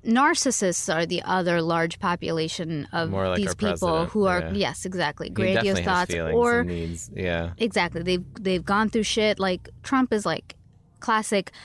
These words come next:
Speaker 1: He, he was bullied. He's made fun of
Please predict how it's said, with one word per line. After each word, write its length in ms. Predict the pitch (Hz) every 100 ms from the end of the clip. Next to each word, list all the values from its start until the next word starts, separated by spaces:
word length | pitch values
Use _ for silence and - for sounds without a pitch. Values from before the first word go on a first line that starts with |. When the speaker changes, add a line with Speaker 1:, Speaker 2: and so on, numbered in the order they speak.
| - - -
Speaker 1:
He, 240 | 208 -
he 160 | - 214
was 100 | 196
bullied. 460 | 170 190 185 190 185
He's 200 | 196 190
made 200 | 185 -
fun 220 | 175 175
of 300 | 175 170